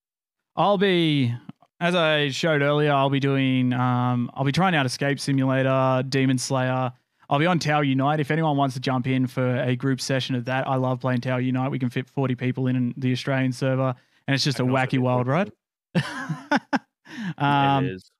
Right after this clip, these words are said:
Speaker 3: Very
Speaker 1: and
Speaker 3: much
Speaker 1: then,
Speaker 3: so.
Speaker 1: yeah, so I'm not quite sure what I'll do after Halloween 'cause that's about as far as my content is planned for. Um,
Speaker 2: Christmas?
Speaker 1: I
Speaker 2: Start doing some Christmas stuff?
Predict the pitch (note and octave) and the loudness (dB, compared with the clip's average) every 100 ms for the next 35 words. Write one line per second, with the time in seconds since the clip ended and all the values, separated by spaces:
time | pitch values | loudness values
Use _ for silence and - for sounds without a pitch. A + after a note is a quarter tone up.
0 | _ _ _ F#2 C#3+ D3+ D#3 D#3 D3 G2+ | _ _ _ -6 0 2 2 2 0 -4
1 | G2+ - _ _ C3+ D#3 A3+ D3+ - D#3 | -10 -18 _ _ -4 0 0 0 -2 0
2 | D3 D3 D3 - - D3+ G3+ G#3 F#3 F3 | 2 2 0 -2 -2 0 2 0 0 0
3 | F#3 F#3+ E3 E3+ C#3 C3+ D#3 D3+ D#3 C#3+ | 0 0 2 2 0 0 0 0 0 -2
4 | C#3+ D3+ C#3+ D#3 G3+ F#3+ C3 C#3+ C3 C3 | 0 0 0 0 0 0 -2 -2 -2 -2
5 | C3 B2+ - C3+ C3+ B2+ B2 C#3 C#3 C3 | -2 -4 -2 -2 0 -2 -2 -2 -2 -2
6 | C3 B2 - D#3+ F3+ E3+ F3+ F#3 E3+ _ | -2 -6 -4 -2 -2 -2 -2 0 -2 _
7 | _ _ C3 A#2+ B2 - - _ _ _ | _ _ -2 0 0 -2 -10 _ _ _
8 | _ _ _ _ _ A#2+ G#2+ G#2 B2 A#2 | _ _ _ _ _ -14 -14 -16 -16 -18
9 | D#3+ F3 | -18 -18